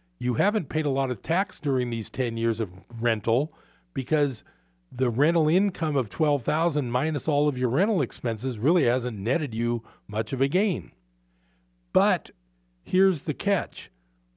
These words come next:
That seventy-five thousand dollars of depreciation that you've gotten the benefit of over the last ten years now has to adjust your cost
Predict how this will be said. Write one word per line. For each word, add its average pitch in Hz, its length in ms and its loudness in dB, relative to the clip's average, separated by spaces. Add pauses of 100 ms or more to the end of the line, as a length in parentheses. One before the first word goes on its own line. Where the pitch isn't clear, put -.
(260)
That 156 300 -2
seventy-five 185 800 2
thousand 160 580 0
dollars 151 380 2
of 123 120 -4
depreciation 143 800 0
that 117 180 0
you've 113 240 -4
gotten 135 300 -2
the 113 60 -2
benefit 139 480 -2
of 117 160 2
over 113 200 2
the 107 120 -2
last 107 340 -2
ten 107 240 -2
years 98 440 -2 (1120)
now 151 380 2
has 156 320 -2
to 143 260 0
adjust 127 720 0
your 139 380 2
cost - 640 -4